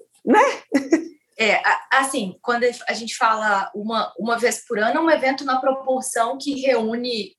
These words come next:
Speaker 2: a empresa inteira. Ao longo do ano, a gente tem vários eventos e, é, por exemplo, pela pandemia, nós tivemos que suspender.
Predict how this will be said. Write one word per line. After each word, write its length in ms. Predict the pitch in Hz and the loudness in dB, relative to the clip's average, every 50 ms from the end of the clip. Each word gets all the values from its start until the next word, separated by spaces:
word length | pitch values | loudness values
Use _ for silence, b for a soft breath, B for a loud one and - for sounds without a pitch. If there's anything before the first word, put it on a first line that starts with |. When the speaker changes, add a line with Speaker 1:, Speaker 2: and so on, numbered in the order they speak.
| _ - | _ -4
Speaker 2:
a 160 | 202 214 220 | -2 0 0
empresa 480 | 214 214 - 240 208 233 233 233 247 233 | 0 -2 -2 0 0 0 2 0 0 0
inteira. 560 | 254 349 359 370 330 240 185 170 165 165 - _ B B B B B B - | 0 -2 0 2 2 4 4 2 0 -2 -4 _ B B B B B B 0
Ao 100 | 214 220 | 2 4
longo 260 | 233 254 277 285 285 | 4 4 2 2 0
do 120 | 233 233 | 0 0
ano, 180 | 226 233 254 285 | 0 0 0 -2
a 60 | 294 | -2
gente 360 | 269 285 294 285 - 302 - | -4 -6 -6 -6 -6 -6 -2
tem 380 | - 254 254 262 269 269 247 196 | 0 0 0 0 0 -2 -2 0
vários 460 | 185 202 202 214 247 294 311 285 277 | 2 4 4 6 6 4 0 0 -2
eventos 800 | 311 294 233 214 214 208 220 285 285 - 415 453 453 - - b b b b b b b _ _ _ | -2 -2 -2 -4 -6 -6 -6 -6 -6 -6 -6 -6 -6 -6 -8 b b b b b b b _ _ _
e, 600 | 226 240 240 240 240 233 233 220 208 202 202 - _ _ _ _ _ | -4 -2 -2 -2 -2 -2 -2 -2 -2 -2 -4 -8 _ _ _ _ _
é, 520 | 107 - 196 196 190 190 185 180 175 165 - - _ _ _ _ | 2 4 4 4 6 4 4 4 2 2 -2 -8 _ _ _ _
por 140 | - 240 226 | 0 2 2
exemplo, 640 | 220 226 208 208 180 175 180 180 185 180 165 - - _ _ | 2 0 -2 -4 -6 -8 -8 -8 -8 -8 -8 -8 -10 _ _
pela 300 | 226 202 196 202 202 - | 0 2 2 2 2 2
pandemia, 480 | 208 196 196 190 190 196 214 240 269 | 0 0 0 0 0 0 2 4 4
nós 200 | 269 262 262 262 | 4 4 4 2
tivemos 320 | - 269 233 254 254 262 - | 2 0 -2 -2 -2 -4 -6
que 120 | - 269 | -6 -6
suspender. 640 | - 262 262 - - 302 320 302 208 175 156 B | -6 -4 -6 -2 0 0 2 2 2 0 0 B